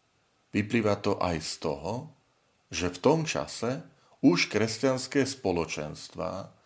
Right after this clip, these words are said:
sa pravidelne stretávali v nedeľu na slávenie Eucharistie. Pre kresťanov nedeľa nebola jednoducho iba jeden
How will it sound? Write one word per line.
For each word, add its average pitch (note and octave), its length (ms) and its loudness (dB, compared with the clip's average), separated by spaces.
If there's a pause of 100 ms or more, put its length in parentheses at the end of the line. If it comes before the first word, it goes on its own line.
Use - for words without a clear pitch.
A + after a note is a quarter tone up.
(180)
sa - 240 2
pravidelne A#2+ 720 4
stretávali F#2 800 0
v D#2+ 160 -6
nedeľu G#2 560 0 (400)
na A#2 160 -2
slávenie F2 640 0
Eucharistie. - 800 -8 (1700)
Pre G2+ 160 8
kresťanov B2+ 640 4
nedeľa G2+ 560 2 (320)
nebola G2 800 2
jednoducho F2 880 0 (240)
iba G2+ 560 0 (560)
jeden G2 560 4